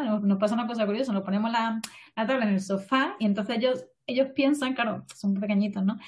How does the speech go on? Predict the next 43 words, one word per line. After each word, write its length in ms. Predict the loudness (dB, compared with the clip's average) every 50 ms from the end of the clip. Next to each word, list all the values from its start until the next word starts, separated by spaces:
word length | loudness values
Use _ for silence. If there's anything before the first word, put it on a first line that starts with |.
| -20 -20 -20 -14 -4
Ellos 220 | 0 2 2 2 4
piensan, 400 | 4 4 4 4 2 0 -2 0
como 160 | 0 0 2
tampoco 300 | 2 2 2 4 4 4
tienen 200 | 4 4 4 2
mucha 160 | 2 0 0 0
idea 120 | 0 0
de 60 | 2
la 60 | 2 0
pantalla, 340 | 0 -2 -2 -4 -4 -6 -8 -14 -20 -20 -20 _ _
que, 640 | 0 2 4 4 6 6 4 4 4 2 0 -2 -2
que 100 | 0 2
el, 460 | 4 6 6 6 6 6 6 4 2 0 0
a-, 140 | 0 2
ellos 180 | 2 4 4 2
se 100 | 2 2
pueden 260 | 2 4 4 4 4 2
mover 300 | 4 4 4 4 2 0
por 100 | -2 0
la 80 | 0
habitación 580 | 0 0 0 -2 -4 -2 -2 -2 -2 -2 -4 -4
jugando 560 | -2 0 2 2 2 2 0 0 0 0 0
y 80 | 0 0
enseñándoles 540 | -2 -2 -2 -4 -4 -4 -4 -4 -4 -4
juguetes 480 | -4 -2 -2 0 0 -2 0 -2 -2 -2 -2
y 220 | -4 -2 0 0 0
ellos, 280 | 0 2 0 0 0 -2
y, 180 | -2 -4 -4 -4 -4 -4
y 40 | -4
la 160 | -2 -2 -4
persona 340 | -4 -6 -6 -6 -6 -6 -6
que 80 | -6
está 180 | -6 -4 -4 -2
detrás 280 | -2 -2 -2 0 0 0
de 60 | 0
esa 140 | -2 -4 -4
pantalla, 380 | -6 -6 -4 -4 -4 -4 -2
la 60 | -2 0
abuela, 240 | 0 -2 -2 -4 -4
el 60 | -4
abuelo, 240 | -6 -6 -6 -8 -8 -8
quien 160 | -10 -10 -12
sea, 260 | -10 -8 -8 -8 -8